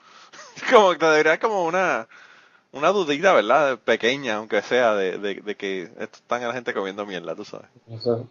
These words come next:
Speaker 2: el, el wishful thinking es más poderoso que cualquier otro tipo de, de
Speaker 1: Sí,
Speaker 2: pensamiento.
Speaker 1: mano, está brutal.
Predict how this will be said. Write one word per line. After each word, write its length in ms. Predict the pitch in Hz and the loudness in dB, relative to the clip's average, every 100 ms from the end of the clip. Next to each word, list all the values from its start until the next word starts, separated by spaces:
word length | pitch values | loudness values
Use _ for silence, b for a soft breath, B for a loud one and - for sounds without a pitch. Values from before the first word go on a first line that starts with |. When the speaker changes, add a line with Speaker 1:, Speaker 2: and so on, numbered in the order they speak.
| _ _ _ _ | _ _ _ _
Speaker 2:
el, 300 | 135 120 113 110 | 0 2 2 2
el 200 | 120 113 | 2 4
wishful 400 | 131 135 160 143 | 4 4 0 2
thinking 440 | 143 135 127 113 | 0 0 0 -2
es 160 | 107 - | -2 -2
más 160 | 117 - | -4 4
poderoso 500 | 123 110 107 - 107 | 6 8 6 4 0
que 100 | 104 | 2
cualquier 360 | 101 - 101 | 2 2 2
otro 180 | 101 101 | 2 0
tipo 280 | 101 101 95 | -2 -2 -2
de, 180 | 95 - _ _ _ _ | -2 -10 _ _ _ _
de 120 | 117 107 | 2 2
Speaker 1:
Sí, 20 | |
Speaker 2:
pensamiento. 240 | 107 - | 4 2
Speaker 1:
mano, 300 | 80 80 80 _ _ _ _ | 2 -4 -14 _ _ _ _
está 180 | - 160 | -6 -4
brutal. 360 | 107 98 85 | -4 -10 -16